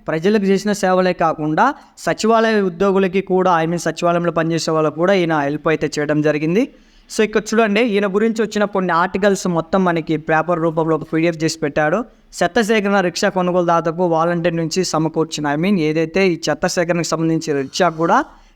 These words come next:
ఈయనైతే కొంచెం సాయం చేయడం జరిగింది. అలాగే ఇక్కడ చూడండి, మనకి ఆదర్శంగా నిలిచిన వాలంటీర్ భాష, అలాగే పీలచావిడి దగ్గర అన్నదాన కార్యక్రమం. So ఇలా పోతే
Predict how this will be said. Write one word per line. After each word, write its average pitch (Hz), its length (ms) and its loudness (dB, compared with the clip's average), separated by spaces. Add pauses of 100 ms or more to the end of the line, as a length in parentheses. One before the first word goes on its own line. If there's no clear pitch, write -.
(140)
ఈయనైతే 175 420 0
కొంచెం 165 300 -2
సాయం 160 300 2
చేయడం 165 300 0
జరిగింది. 160 400 0 (400)
అలాగే 170 240 2
ఇక్కడ 165 220 -2
చూడండి, 170 280 0
మనకి 160 300 0 (580)
ఆదర్శంగా 196 540 0
నిలిచిన 180 340 -2 (100)
వాలంటీర్ 165 520 0
భాష, 147 180 0 (560)
అలాగే 170 300 2 (720)
పీలచావిడి 202 580 2
దగ్గర 175 220 0 (120)
అన్నదాన 165 340 0 (120)
కార్యక్రమం. 160 520 0 (300)
So - 60 -2 (120)
ఇలా 175 120 4 (100)
పోతే 175 200 2